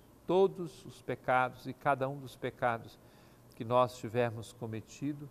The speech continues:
todos eles sejam colocados diante de nosso Senhor, numa atitude de confiança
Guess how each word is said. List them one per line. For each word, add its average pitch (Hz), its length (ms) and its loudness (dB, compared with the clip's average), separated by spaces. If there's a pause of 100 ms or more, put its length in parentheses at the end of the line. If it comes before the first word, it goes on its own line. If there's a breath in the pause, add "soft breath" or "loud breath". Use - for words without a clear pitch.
(760)
todos 151 480 8
eles 147 300 0
sejam 135 500 -4 (140)
colocados 120 680 0
diante 113 360 -8
de 98 120 -12
nosso 107 320 -6
Senhor, 104 400 -10 (760 soft breath)
numa 127 200 0
atitude 131 640 -4
de 117 220 -8 (200)
confiança 151 880 -2